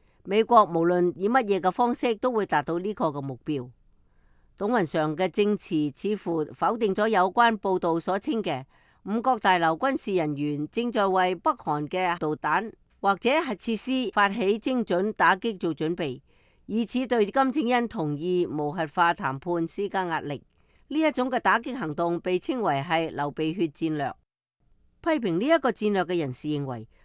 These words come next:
董雲常嘅話題顯示出川普政府內部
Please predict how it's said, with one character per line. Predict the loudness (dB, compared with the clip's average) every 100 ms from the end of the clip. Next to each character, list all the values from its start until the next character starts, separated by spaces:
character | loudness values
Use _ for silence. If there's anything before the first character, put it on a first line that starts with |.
| _
董 | -2
雲 | 2 0
常 | 2 0 0
嘅 | -2
話 | 0 0 0
題 | -2 -4 -6
顯 | -4 -4
示 | -4 -4 -2
出 | -2 -4
川 | -6 -4
普 | 0 0
政 | 2 0
府 | 0 -2
內 | 2 0
部 | 0 0 -2 -2